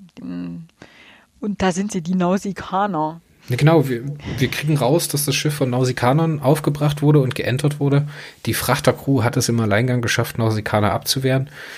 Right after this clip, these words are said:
Speaker 2: was nie so unbedingt zur, zur Lore der Nausikaner passt, ne, die ja eigentlich ein sehr kriegerisches Volk sind.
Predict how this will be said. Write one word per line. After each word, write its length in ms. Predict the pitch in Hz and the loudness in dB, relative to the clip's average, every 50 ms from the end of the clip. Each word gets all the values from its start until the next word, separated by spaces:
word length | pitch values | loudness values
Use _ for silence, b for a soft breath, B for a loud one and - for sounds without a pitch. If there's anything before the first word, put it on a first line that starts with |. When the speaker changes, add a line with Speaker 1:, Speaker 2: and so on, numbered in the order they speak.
| B B B B B B | B B B B B B
Speaker 2:
was 220 | - 107 101 - - | 0 2 2 4 4
nie 120 | 120 131 | 4 4
so 140 | 135 143 127 | 6 4 4
unbedingt 640 | 139 - 143 135 135 139 135 135 131 135 131 - - | 4 4 4 4 4 4 4 2 2 0 0 -2 -4
zur, 580 | - - - 120 123 120 117 113 110 113 113 B B B B B B B B B B B B _ _ _ - | -6 -4 -2 0 2 2 2 2 2 0 -2 B B B B B B B B B B B B _ _ _ -10
zur 300 | - - - 120 113 110 | -8 -4 0 0 2 2
Lore 320 | 104 110 107 113 127 135 | 2 2 2 2 2 2
der 140 | 131 123 117 | 2 2 0
Nausikaner 800 | 113 117 120 113 - - - - 113 107 101 143 151 151 156 151 - - | 2 0 0 0 -2 -2 -2 -2 -2 0 2 2 2 2 0 -2 -6 -8
passt, 400 | - - 139 147 - - - - | -4 -2 0 0 0 0 -2 -2
ne, 140 | 127 123 120 | -4 -4 -4
die 80 | 120 | -4
ja 140 | - 101 98 | -4 -6 -4
eigentlich 360 | 113 113 113 110 113 104 - | -4 -6 -6 -6 -6 -6 -4
ein 80 | 117 110 | -4 -6
sehr 320 | - - 117 120 117 113 - B B B B B B B B B B B B | -4 -4 -4 -2 -2 -4 -4 B B B B B B B B B B B B
kriegerisches 600 | - - 147 147 151 151 147 143 147 143 143 - | -4 2 4 4 6 6 4 4 2 0 -2 -2
Volk 260 | - 135 135 151 147 | 2 2 4 4 2
sind. 440 | - - 147 139 143 143 147 165 165 | 2 2 0 0 0 -2 -4 -6 -10